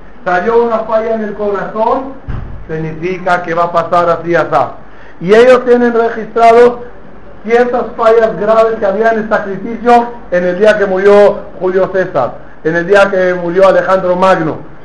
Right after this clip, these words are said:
Tenían, eh, eh, sabiduría, o llamarlo así, o creencia, de leer sacrificio. Algo más moderno era alromenasia.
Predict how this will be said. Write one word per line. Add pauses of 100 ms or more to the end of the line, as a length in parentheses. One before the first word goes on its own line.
(200)
Tenían, (500)
eh, (420)
eh,
sabiduría,
o
llamarlo
así,
o
creencia, (440)
de
leer (100)
sacrificio. (1040)
Algo
más
moderno
era (1400)
alromenasia.